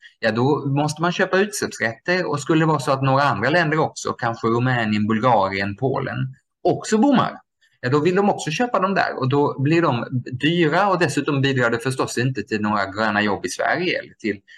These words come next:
eh, en, en, eh, ledande position i omställningen av att bara köpa utsläppsrätter. Så det är dyrt och dumt. Dessutom så är E U på väg att införa en särskild utsläppshandel för transportsektorn. Och då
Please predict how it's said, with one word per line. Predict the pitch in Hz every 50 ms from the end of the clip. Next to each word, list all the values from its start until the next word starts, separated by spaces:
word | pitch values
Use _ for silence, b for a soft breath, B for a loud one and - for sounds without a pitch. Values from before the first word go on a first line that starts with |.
| B B B _ -
eh, | 110 101 92 - - _ - 107 101
en, | 98
en, | 101 101 98 95 98 98 101 104 101 98
eh, | 95 92 92 _ _ - -
ledande | 110 104 117 123 120 110 101 95 98
position | 95 - 104 98 - 113 - 131 120 107
i | 107
omställningen | 117 123 120 107 - - 151 180 196 175 123 85 64 76 123 - _ _ _ _ -
av | - 117 101
att | 104 101 -
bara | 113 104 95
köpa | - - 101 - -
utsläppsrätter. | 110 107 107 - 95 - - 143 151 147 - - 76
Så | - - 131
det | 135 160 156 - 156
är | 160 156 147
dyrt | - 170 127 101 98 95 - _ - _
och | - 107 104 _ - - - 110 101
dumt. | 147 - - - - _ _ - _ _ b b b b b - 135 131
Dessutom | 202 175 139 - - 262 269 - - - - 117 127 B B B B
så | B - - 135
är | 127 135 - -
E | 170 180
U | 151 127
på | - 139
väg | 135 139 131 110 98
att | 110 - -
införa | 143 139 143 139 131 - 113 104 98 104
en | 107 107
särskild | 110 - 147 147 139 127 131 - 113 110 113 -
utsläppshandel | 143 139 131 131 - 120 107 - - - 127 131 143 143 135 135 120 110 107
för | - - 110
transportsektorn. | - - 120 120 - - 160 156 160 - 233 233 - - - - - 131 - B B B B B B B -
Och | 160 139
då | 127 147 160 180 190 - -